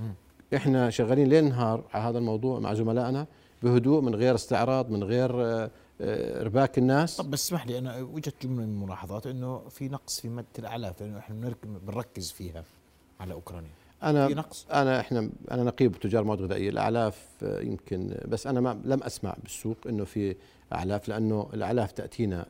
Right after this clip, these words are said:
Speaker 2: الأرجنتين مورد رئيسي، أمريكا مورد رئيسي، الدجاج يستهلك الصويا والذرة وليس نوع واحد.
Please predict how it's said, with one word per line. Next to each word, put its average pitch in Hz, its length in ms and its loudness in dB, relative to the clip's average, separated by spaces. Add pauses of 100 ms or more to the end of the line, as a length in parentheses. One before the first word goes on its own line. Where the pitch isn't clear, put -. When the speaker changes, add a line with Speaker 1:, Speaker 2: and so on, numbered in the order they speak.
Speaker 2:
الأرجنتين 104 640 0
مورد 95 340 0
رئيسي، 95 460 -4
أمريكا 110 360 0
مورد 104 320 0
رئيسي، 113 420 -2 (320)
الدجاج 101 420 4
يستهلك 104 340 -2
الصويا 123 320 2
والذرة 104 400 2 (180)
وليس 101 320 -2
نوع 95 260 0
واحد. 90 380 -4